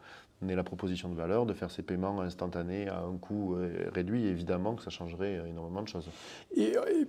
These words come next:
Speaker 2: et ça paraît ridicule et très compliqué au début, mais ça s'inspire quand même de briques de base qui avaient été pensées par Alphonse et Nakamoto dès le
Speaker 1: Mhm.
Speaker 2: début, hein.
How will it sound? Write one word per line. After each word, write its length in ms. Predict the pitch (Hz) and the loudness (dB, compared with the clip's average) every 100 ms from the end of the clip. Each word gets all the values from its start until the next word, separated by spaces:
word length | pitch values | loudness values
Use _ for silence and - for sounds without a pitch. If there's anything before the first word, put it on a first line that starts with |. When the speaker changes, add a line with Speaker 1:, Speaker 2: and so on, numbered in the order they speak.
| - - | 0 0
Speaker 2:
et 60 | |
ça 140 | 254 254 | 6 8
paraît 220 | 254 254 | 8 8
ridicule 500 | 208 175 170 - 190 | 10 8 8 10 10
et 80 | 151 | 10
très 260 | - - 180 | 8 6 8
compliqué 400 | 165 147 - 151 | 10 6 6 8
au 60 | |
début, 300 | 135 160 320 | 8 10 12
mais 80 | 240 | 12
ça 160 | 180 160 | 10 8
s'inspire 420 | - 190 196 185 | 6 6 6 6
quand 140 | - | 10
même 260 | 165 160 156 | 10 12 8
de 140 | 139 | 6
briques 420 | 123 127 156 151 139 | 4 6 4 4 2
de 100 | 127 | 6
base 360 | 147 190 214 | 12 12 10
qui 80 | - | 8
avaient 120 | 131 | 6
été 120 | 123 | 6
pensées 360 | 123 139 120 156 | 2 2 2 2
par 140 | 147 120 | 6 6
Alphonse 340 | 120 - 139 175 | 4 2 6 6
et 40 | 180 | 6
Nakamoto 560 | 131 127 120 127 208 | 4 2 0 2 4
dès 120 | 165 | 8
le 40 | 143 | 8
Speaker 1:
Mhm. 40 | |
Speaker 2:
début, 300 | 143 247 226 | 8 8 8
hein. 100 | 139 | 8